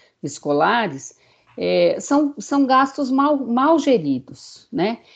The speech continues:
Então, existe uma política aí que diz assim, "Bom, nós vamos agora instalar lousas digitais em todas as escolas."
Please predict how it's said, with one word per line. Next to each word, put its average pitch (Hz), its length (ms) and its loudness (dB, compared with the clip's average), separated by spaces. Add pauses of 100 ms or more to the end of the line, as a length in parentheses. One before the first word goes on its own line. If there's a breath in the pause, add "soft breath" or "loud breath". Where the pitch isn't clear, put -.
(140 soft breath)
Então, 233 340 2
existe 277 400 2
uma 247 160 2
política 220 680 -2
aí 220 140 0
que 233 140 -8
diz 220 260 -4
assim, 220 300 -2
"Bom, 196 180 4
nós 202 220 0
vamos 254 460 2
agora 214 500 2
instalar 208 560 2
lousas 226 380 2
digitais 214 580 -2
em 233 100 -4
todas 240 380 0
as 220 140 -2
escolas." 123 560 -6